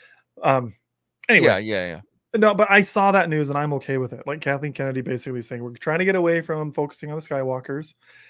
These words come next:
Speaker 1: and focusing on other characters," and that's great. I just hope that doesn't mean that, like, we don't get Luke. Like, I like seeing Luke in The
Speaker 2: I'm just
Speaker 1: Mandalorian, Book
Speaker 2: saying,
Speaker 1: of Boba
Speaker 2: like,
Speaker 1: Fett.
Speaker 2: yeah. And I'd be totally okay, and we've said it,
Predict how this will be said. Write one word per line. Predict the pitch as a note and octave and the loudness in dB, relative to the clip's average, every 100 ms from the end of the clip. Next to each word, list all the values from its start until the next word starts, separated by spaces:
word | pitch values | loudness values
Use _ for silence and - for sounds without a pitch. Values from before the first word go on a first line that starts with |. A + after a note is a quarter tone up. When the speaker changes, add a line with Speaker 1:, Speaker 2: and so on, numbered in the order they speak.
| _ - | _ -12
Speaker 1:
and | C3 A#2+ | -10 -6
focusing | C3 B2 - D#3+ | -6 -6 -8 -4
on | |
other | A3+ D#3+ | -4 -4
characters," | A#2+ - A#2 - | -6 -10 -12 -4
and | F3+ | 0
that's | A3 - | 0 0
great. | G#3+ F#3 - _ - _ | 2 2 -2 _ -20 _
I | E3 | -2
just | G#3+ - | 0 -2
hope | A3 | -4
that | G3 F3 | -4 -2
doesn't | D#3 D#3 D#3 | -2 -2 -4
mean | D3+ C#3+ | -4 -4
that, | C#3+ | -4
like, | C3+ A#2+ | -6 -4
we | C3 | -4
don't | B2+ D3 B2+ | -6 -8 -2
get | D#3 - | -2 0
Luke. | B2 G#2+ - _ C3+ | -6 -8 -10 _ -10
Like, | B2+ | -6
I | D#3 | -2
like | D#3 E3+ D3+ | 2 2 0
seeing | - C#3+ A#2+ A#2 | -6 -8 -8 -4
Luke | C3 A#2+ - _ _ _ _ _ | -2 -4 -8 _ _ _ _ _
in | C3+ | -10
The | B2 A#2+ A#2+ | -8 -4 -2
Speaker 2:
I'm | A3+ | -2
just | D4+ A#2 | -2 -2
Speaker 1:
Mandalorian, | |
Book | |
Speaker 2:
saying, | G3+ E3 D#3+ | 0 0 -2
Speaker 1:
of | |
Boba | C#3 | -2
Speaker 2:
like, | A#2+ G#2 G#2 | -2 -2 -6
Speaker 1:
Fett. | B2 G#2+ _ _ _ _ _ | -12 -12 _ _ _ _ _
Speaker 2:
yeah. | C#3+ A#2+ G#2+ G#2+ - _ _ _ _ _ - | -2 2 2 0 -4 _ _ _ _ _ -2
And | G#3+ | 0
I'd | A3+ C4 | 2 -2
be | D#4 | -4
totally | A3+ F#3+ F#3 D3+ | -6 -2 -2 0
okay, | B2+ - B2 | -2 -2 -4
and | - D3 | -2 -4
we've | E3 F3+ | -4 -6
said | - - A2 | -8 -10 -8
it, | G#2 | -6